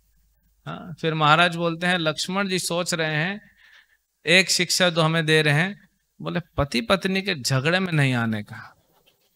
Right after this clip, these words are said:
उधर से भी डांट पड़ती, इधर से भी डांट पड़ती, दोनों के बीच में मेरा पिसना हो गया। तो इसलिए कहते हैं ना, दूसरों के जो झगड़े में बड़ा संभल के बीच में पड़ना चाहिए,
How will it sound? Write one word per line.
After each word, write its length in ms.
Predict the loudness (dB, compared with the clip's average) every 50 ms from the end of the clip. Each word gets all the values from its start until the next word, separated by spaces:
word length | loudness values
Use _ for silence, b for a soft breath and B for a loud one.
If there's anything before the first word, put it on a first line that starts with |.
| _ -8
उधर 280 | -6 0 4 4 4 4
से 180 | 4 2 4
भी 100 | 4 6
डांट 340 | 8 10 10 10 10 8 6
पड़ती, 340 | 4 4 4 4 2 2 2
इधर 320 | 2 2 2 4 4 4
से 120 | 4 4 2
भी 120 | 2 2
डांट 280 | 2 4 2 2 0 -2
पड़ती, 280 | -4 -4 -4 -4 -6 -4
दोनों 320 | 0 0 2 2 2 2
के 120 | 2 0 0
बीच 220 | 0 0 -2 -2
में 140 | -2 -2 -2
मेरा 280 | 2 4 6 6 6
पिसना 360 | 6 4 0 -2 -2 -2 -2 -2
हो 140 | -2 -4
गया। 440 | -6 -10 -14 -16 -16 -14 -14 -14 -16 -18 _ _ _ _ _ _ _ _ _ _ _ _ _ _ _ _ _ _ _ _ _ _ _ _ _ _ _ _ _ _ _ _ _ _ _ _ _ _ _ _ _ _
तो 60 | -2
इसलिए 300 | 0 0 2 4 4 4
कहते 300 | 4 4 4 4 4 2
हैं 60 | 2
ना, 120 | 2 2 0
दूसरों 500 | 0 2 0 2 2 2 4 4 2 4 4 4
के 380 | 6 8 8 6 4 2 -2 -8 -14 _ _ -12 -10 -6
जो 380 | -2 -2 0 0 -2 -4 -4
झगड़े 340 | 0 2 2 4 6 6 6
में 180 | 4 4 2 2
बड़ा 180 | 2 2 2
संभल 400 | 2 2 2 6 8 8 8 8
के 120 | 6 4 4
बीच 240 | 4 4 4 4 2
में 120 | 0 2
पड़ना 320 | 4 4 4 6 6 4
चाहिए, 460 | 4 2 0 -2 -2 -2 -2 -4 -6